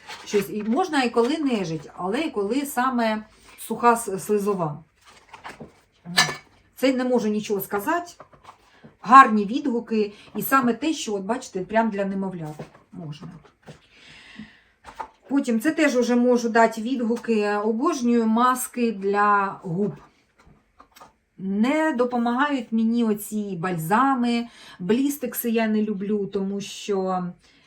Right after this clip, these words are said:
е, там не дуже гарний склад. Е, я таке не люблю. Потім отака, оця Sierra Bis. Різні оці помадки. Мені вони не подобаються. Вони, вони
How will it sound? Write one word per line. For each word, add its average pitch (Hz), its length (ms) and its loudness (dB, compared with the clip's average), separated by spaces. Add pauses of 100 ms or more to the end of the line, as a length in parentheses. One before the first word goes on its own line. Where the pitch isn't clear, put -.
е, - 240 -18
там 214 440 0
не 214 120 -2
дуже 214 260 -4
гарний 196 340 -4
склад. 185 500 -6 (180)
Е, 160 60 -14 (460)
я 202 160 2
таке 196 220 -4
не 196 120 0
люблю. 202 480 -6
Потім 240 500 2
отака, 269 800 0 (520)
оця 233 200 -4
Sierra 240 680 0
Bis. 156 300 -12 (840)
Різні 214 500 2
оці 190 240 -4
помадки. 214 760 0
Мені 330 260 0
вони 277 260 0
не 269 320 -2
подобаються. 175 760 -2
Вони, 349 420 -4 (2250)
вони 392 180 2